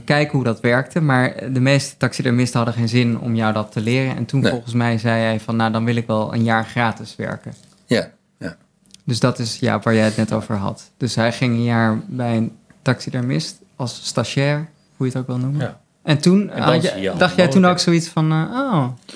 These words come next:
Speaker 3: Ja, ik werkte nog een beetje in de reclame, dus wij vonden het allemaal wel grappig dat hij de hele dag, eh, met zijn klauwen in een eend stond of zo.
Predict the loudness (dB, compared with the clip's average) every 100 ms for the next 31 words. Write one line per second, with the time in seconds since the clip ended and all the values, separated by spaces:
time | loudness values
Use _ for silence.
0 | -14 -14 -12 -6 -2 0 0 0 0 -2
1 | -2 -2 -2 -4 -4 -2 0 0 -2 -2
2 | -4 -4 -6 -6 -6 -4 -4 -4 -6 -4
3 | -2 -2 -4 -6 -4 -6 -6 -6 -6 -6
4 | -8 -8 -8 -8 -4 -2 -2 -2 -6 -8
5 | -4 -2 -2 -6 -10 -12 -10